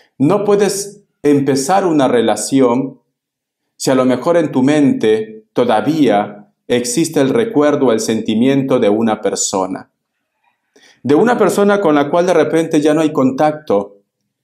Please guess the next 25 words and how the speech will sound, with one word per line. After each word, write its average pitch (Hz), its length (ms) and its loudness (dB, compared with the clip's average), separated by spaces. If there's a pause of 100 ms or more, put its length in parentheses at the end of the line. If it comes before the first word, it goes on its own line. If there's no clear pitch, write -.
(340)
de 127 120 0
una 175 200 2
persona 160 440 0
con 135 140 0
la 127 120 0
cual 151 160 0
de 151 80 0
repente 143 480 2
ya 147 160 2
no 151 140 0
forma 151 440 -2
parte 156 360 0
de - 100 0
tu 123 160 -2
vida. 123 540 0 (420)
Porque 147 240 0
recuerda 160 580 2
que 131 360 0
la 135 160 2
mujer 143 420 0
que 185 80 0
abraza 156 400 2
a - 20 4
este 139 220 0
hombre 135 680 0